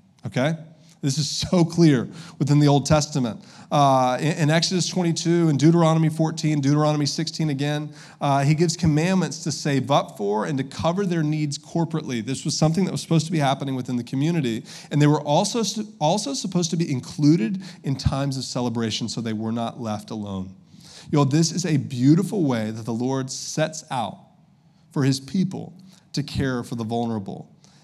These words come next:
And yet, here we find a widow's before the judge. Now, she's most likely seeking justice because those who were supposed to be caring for her were not just not caring for her,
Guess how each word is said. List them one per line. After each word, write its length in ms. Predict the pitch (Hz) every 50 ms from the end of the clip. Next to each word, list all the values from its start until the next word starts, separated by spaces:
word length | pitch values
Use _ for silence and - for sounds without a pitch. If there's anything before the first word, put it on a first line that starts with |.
| _ _
And 180 | - 131 127 123
yet, 520 | 127 147 196 196 156 120 113 - - - - - - _ _ _ _ _ _ _ _ _
here 240 | - - 143 143
we 120 | 143 151 156
find 280 | 156 - 156 127 123
a 40 | 123
widow's 420 | 113 110 107 104 104 107 110 104 -
before 420 | - - - 113 - - 107 104
the 80 | 104 104
judge. 560 | 104 - 127 110 104 101 101 - - - - _ _ _ _ _ _ _ -
Now, 200 | - 135 139 139
she's 220 | 139 - 180 131
most 280 | 151 160 196 208 190 -
likely 420 | 156 147 165 202 196 220 220 196
seeking 640 | - - - - - 170 170 170 170 - 196 190 175
justice 680 | 139 - 139 123 117 - - - 131 156 190 - - - - - - -
because 260 | 170 139 151 139 123
those 280 | 135 139 160 190 185
who 100 | 190 202
were 100 | 180 170
supposed 440 | 160 - - - - 151 165 160 -
to 60 | 190
be 140 | 156 139 131
caring 480 | 131 - - - 131 123 135 156 185 190
for 200 | 190 202 196 190
her 340 | 185 196 208 226 240 247 240 - - - - - - - _
were 140 | - 156 151
not 340 | 147 139 135 143 180 226 -
just 220 | - 226 190 -
not 240 | 175 151 151 - -
caring 380 | - - 143 127 127 143 170 180
for 200 | 262 - 202 190
her, 360 | 190 214 220 240 247 262